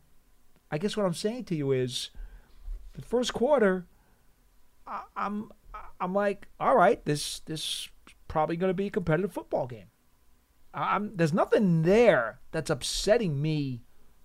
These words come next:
to be frank with you, if I'm the Giants, that's making me think that I can't win this game, and this is a reversal of some of the good vibes that you got from the team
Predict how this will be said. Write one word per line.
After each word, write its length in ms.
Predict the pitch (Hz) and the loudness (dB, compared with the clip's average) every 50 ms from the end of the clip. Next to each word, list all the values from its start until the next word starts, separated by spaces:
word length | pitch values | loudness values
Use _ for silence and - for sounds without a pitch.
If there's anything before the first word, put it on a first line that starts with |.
| - _ - | -20 _ -10
to 80 | - | -6
be 100 | 151 147 127 | -4 -4 -4
frank 340 | - - 175 214 233 208 | -2 0 0 0 0 -2
with 180 | - 120 - - | -4 -6 -6 -8
you, 160 | 123 - - _ _ _ | -16 -18 -18 _ _ _
if 140 | - 127 - | -8 -4 -2
I'm 140 | 165 180 175 | -2 -2 -2
the 60 | 156 | -2
Giants, 520 | 131 120 185 208 240 196 143 120 113 - - | 0 0 0 0 0 -2 -6 -8 -14 -8 -4
that's 300 | 151 143 131 - - - - | -4 -4 -4 -4 -12 -8 -4
making 240 | 160 165 165 - 165 | -2 -2 -2 -2 -6
me 100 | 160 143 | -8 -8
think 260 | - - 175 160 - | -4 -6 -6 -6 -4
that 160 | - 135 131 - - | -8 -10 -8 -4 -2
I 100 | 147 160 | -2 -2
can't 320 | - - - 180 180 208 | -2 -4 -4 -4 -4 -4
win 200 | - 156 156 156 | -4 -4 -4 -2
this 180 | 160 160 147 - | -2 -4 -6 -4
game, 340 | - 139 123 131 143 151 160 - - - - _ | -4 -4 -4 -2 -4 -6 -8 -10 -16 -20 -20 _
and 200 | - 143 143 139 | -4 -2 -2 -2
this 280 | 131 156 170 160 - 175 | 0 -2 -2 -2 -2 -4
is 180 | 165 156 131 151 | -4 -2 0 2
a 280 | 143 139 143 143 135 - - - - - | 2 4 2 0 -2 -6 -12 -20 -8 0
reversal 840 | 147 147 131 110 110 151 165 180 185 - - - 139 120 139 131 - - - - - | 2 2 2 4 6 6 6 6 6 2 2 0 2 2 2 -2 -6 -14 -20 -4 -4
of 100 | 143 123 | -2 -2
some 220 | - - 170 156 151 | 0 0 0 2 2
of 80 | 147 | 0
the 60 | 135 | 0
good 280 | 131 113 156 160 143 117 | 0 0 0 0 0 0
vibes 500 | 110 147 151 170 196 196 170 151 131 113 | 0 2 4 4 4 4 4 2 0 0
that 200 | - 139 - - | -6 -6 -4 -4
you 80 | 143 131 | -6 -4
got 420 | 123 143 131 127 131 143 - _ | -2 -2 0 0 -2 -4 -6 _
from 180 | - 147 143 147 | -2 -2 0 0
the 80 | 147 | -4
team 460 | 131 - - 143 135 131 135 139 135 | -4 -6 -6 -4 -4 -2 -4 -4 -6